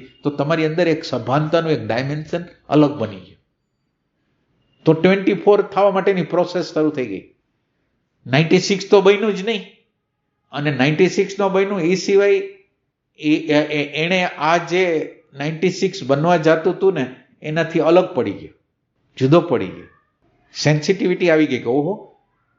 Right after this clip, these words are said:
આ, આને કલર ચડાવવા માગે છે ને, આ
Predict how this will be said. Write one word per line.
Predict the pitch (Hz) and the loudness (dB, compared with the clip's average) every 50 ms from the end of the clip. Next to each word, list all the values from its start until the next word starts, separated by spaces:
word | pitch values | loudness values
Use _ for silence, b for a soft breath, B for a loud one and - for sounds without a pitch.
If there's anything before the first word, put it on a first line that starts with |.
| _ _ - | _ _ -6
આ, | 120 127 139 139 | -2 -2 -2 -2
આને | - - - - 135 143 147 147 165 151 - | -4 -8 -2 0 2 2 2 2 0 -2 2
કલર | - 147 165 170 156 | 4 4 6 6 4
ચડાવવા | - - 170 156 160 160 151 139 | 2 0 2 4 4 4 4 2
માગે | 135 147 151 151 151 143 | 0 -2 0 0 0 0
છે | 143 139 123 | 0 -2 -10
ને, | 117 117 113 | -8 -8 -10
આ | 117 113 - - 117 131 139 135 135 131 - | -10 -10 -12 -10 -8 -6 -4 -4 -4 -6 -8